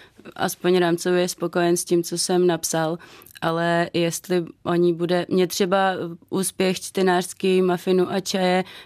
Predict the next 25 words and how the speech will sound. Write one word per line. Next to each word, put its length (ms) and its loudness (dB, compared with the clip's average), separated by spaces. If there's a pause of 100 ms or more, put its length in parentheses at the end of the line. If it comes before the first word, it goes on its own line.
(140)
úplně 300 2
maximálně 680 2
překvapil. 800 -2
Já 200 -2
jsem 220 -2
z 80 -8
toho 280 0
pav 260 -4
dodnes. 480 0
Všem 220 0
čtenářům, 680 2
jestli 300 0
můžu, 320 2
tak 240 -4
tímhle 540 0 (320)
zároveň 600 2
i 80 2
děkuju 420 2
ještě 260 -2
jednou. 360 2 (720)
Já 200 2
jsem 200 2
tohle 280 2
vůbec 260 -2
nečekal 520 0